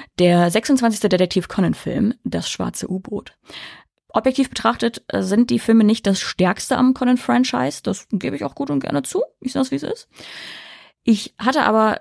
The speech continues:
den Spaß meines Lebens und war voller Glückseligkeit im Kino. Ich bin natürlich etwas voreingenommen, weil Conan etwas ist, was mich seit meiner Kindheit begleitet und auch geprägt hat.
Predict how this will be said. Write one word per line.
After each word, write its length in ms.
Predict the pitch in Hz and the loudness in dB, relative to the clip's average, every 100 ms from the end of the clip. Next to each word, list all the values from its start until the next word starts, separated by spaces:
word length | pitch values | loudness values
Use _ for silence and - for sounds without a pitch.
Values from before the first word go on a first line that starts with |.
| - | -4
den 180 | - 226 | 0 0
Spaß 400 | - 214 302 - | 2 0 0 2
meines 320 | 269 294 - | 2 2 0
Lebens 500 | 233 330 285 160 156 | 0 2 0 0 -2
und 160 | 170 175 | -2 0
war 300 | 190 208 - - | 4 2 2 -6
voller 460 | - 262 311 285 | -2 0 2 0
Glückseligkeit 800 | 262 226 220 185 185 175 - - - | 0 0 0 -2 -4 -6 -8 -10 -6
im 140 | 170 | -8
Kino. 400 | - 175 170 262 - - - - _ - | -6 -4 -2 -4 -8 -20 -20 -20 _ -12
Ich 260 | 190 - _ | -12 -12 _
bin 200 | 170 226 | 0 2
natürlich 260 | 269 254 233 | 2 -2 -4
etwas 220 | - 180 | -4 -6
voreingenommen, 680 | - 214 262 269 254 247 202 | 0 2 4 4 4 4 4
weil 300 | 196 202 - | 4 2 0
Conan 340 | - 214 240 | 0 2 2
etwas 240 | - 208 | 0 -4
ist, 160 | 202 202 | -4 -2
was 160 | 196 214 | -2 -2
mich 140 | 190 | -2
seit 180 | 180 - | -4 -2
meiner 240 | 175 170 | -4 -4
Kindheit 420 | - 233 254 262 | 0 0 2 0
begleitet 540 | 247 226 220 240 285 - | -4 -2 -2 -2 -6 -6
und 320 | 190 202 - | -4 -4 -4
auch 180 | 180 - | -8 -6
geprägt 500 | 175 - 147 - - | -8 -4 -6 -6 -8
hat. 200 | - | -8